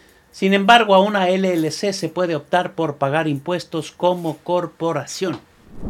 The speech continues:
Número tres, los aportes de la propiedad. No importa cuánto interés tenga un individuo en una L L C, la propiedad aportada por él o ella para formar una L L C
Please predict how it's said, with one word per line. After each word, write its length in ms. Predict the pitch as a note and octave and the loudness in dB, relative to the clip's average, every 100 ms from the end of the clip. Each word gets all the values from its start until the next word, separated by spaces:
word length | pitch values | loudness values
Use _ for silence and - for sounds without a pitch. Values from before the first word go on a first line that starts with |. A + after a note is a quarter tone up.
| - - - - - | -6 -6 -10 -16 -6
Número 380 | F#3 A3 A3+ G3+ | 0 2 4 4
tres, 440 | A3+ G3 - - - _ _ _ _ | 2 0 -2 -14 -20 _ _ _ _
los 160 | D#3 D3+ | -4 0
aportes 580 | D#3+ - G3+ F#3+ F3+ D#3+ | 0 2 2 2 -4 -2
de 120 | E3+ | 0
la 120 | D3+ | -2
propiedad. 400 | D3+ C3+ A2 - _ _ _ _ _ - | -4 -8 -10 -14 _ _ _ _ _ -6
No 160 | A3 A3+ | -4 -2
importa 540 | G3 G#3+ G3+ F#3+ D3+ | -2 -2 -2 -4 -6
cuánto 400 | - E3+ D#3+ D3+ | -2 -2 -2 -4
interés 500 | A#2+ A2+ B2 C#3 - | -4 -4 -6 -6 -8
tenga 360 | - C#3+ A#2+ A2+ | -6 -6 -4 -4
un 180 | B2+ B2+ | -4 -6
individuo 580 | A2 G#2+ C3 D3 G#2+ - - | -8 -10 -8 -8 -8 -16 -12
en 160 | A2 | -8
una 240 | B2+ A#2+ A2 | -6 -4 -6
L 180 | G#2 F2+ | -8 -12
L 160 | F2 | -16
C, 280 | - C#3 C3 _ _ _ - - - | -12 -12 -12 _ _ _ -20 -20 -6
la 240 | B2+ C3+ | -2 -2
propiedad 540 | C3+ C3+ C3 C3 D3+ E3+ | 0 -2 0 2 4 4
aportada 760 | E3+ G#3 G3 F#3+ F3 F3+ F3 - | 2 0 2 4 4 4 0 -2
por 340 | D#3+ D#3 D#3 - | 0 0 -2 0
él 280 | F#3+ G3+ F#3+ | 0 0 0
o 220 | F3+ F#3+ | 2 4
ella 380 | G3 F3+ C#3+ F#2+ - | 2 0 -2 -6 -4
para 240 | B2 G#2+ | -4 -4
formar 420 | A#2+ A2+ C#3+ D3 | -6 -4 -2 -2
una 300 | C3+ C3 C3 | -2 -2 0
L 240 | D3 D#3 E3 | 0 0 -2
L 160 | E3+ | -4
C 300 | E3+ G3 F#3+ | -4 -4 -4